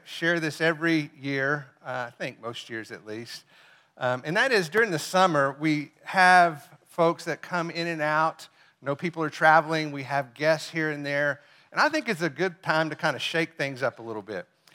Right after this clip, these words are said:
And so what I wanna encourage you to do is, I know we are creatures of habit and we like to sit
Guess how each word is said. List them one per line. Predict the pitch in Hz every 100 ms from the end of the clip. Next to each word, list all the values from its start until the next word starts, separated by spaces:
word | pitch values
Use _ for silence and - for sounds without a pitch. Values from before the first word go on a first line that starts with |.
| - _ _ 135
And |
so | 135 175
what | 165
I | 202 302
wanna | 277 202
encourage | 165 185 180 170 147
you | 151
to | 139
do | 143 135 123 123 131 -
is, | 143 143 131 127 -
I | 160 196
know | 208 190 190 160 123 113 120
we | 139 151
are | 123
creatures | - 170 175 170 156
of | 127
habit | 143 139 131 131
and | 143
we | 135 131
like | 131 135 160 160
to | 170
sit | 156 - 165 143 117 -